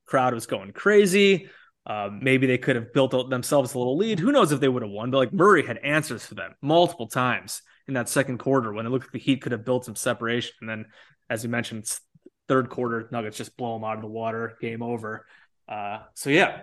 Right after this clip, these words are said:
him stepping up to m-, ba-, not match Jokic, but to be that legit number two guy next to Jokic, it's pro-, if he keeps doing it, they win the title. It's gonna happen. And with the Heat,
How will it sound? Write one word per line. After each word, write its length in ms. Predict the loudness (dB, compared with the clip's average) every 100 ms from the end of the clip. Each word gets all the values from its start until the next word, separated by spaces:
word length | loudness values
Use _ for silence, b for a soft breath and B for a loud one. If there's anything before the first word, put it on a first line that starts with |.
| 0
him 220 | 4 4
stepping 360 | 6 4 6 6
up 320 | 4 4 -16 _ _ _ -10
to 80 | -8
m-, 280 | -8 -12 -2
ba-, 240 | 2 4 4
not 240 | 0 0
match 380 | 0 2 2 -4
Jokic, 440 | -8 -8 -10 -10
but 240 | -12 -14 -14
to 100 | -2
be 200 | 6 6
that 380 | 6 2 -2 -4
legit 420 | -4 2 2 2
number 240 | -2 -4
two 200 | -6 -4
guy 160 | 0 0
next 220 | -2 -6
to 60 | -4
Jokic, 420 | -4 -6 -10 -10 _ _ _ _ _ _ -20
it's 100 | -6
pro-, 240 | -4 -4 -2
if 160 | 0 2
he 120 | 2
keeps 260 | 4 4
doing 260 | 6 6 6
it, 140 | 0 -10 -4
they 140 | 0
win 180 | 4 4
the 40 |
title. 420 | 4 4 4 0 -6
It's 240 | -8 -6 -2
gonna 180 | 0 2
happen. 440 | 0 -2 -10 -12 _ b b 0
And 80 |
with 80 | 2
the 60 | 4
Heat, 400 | 4 4 2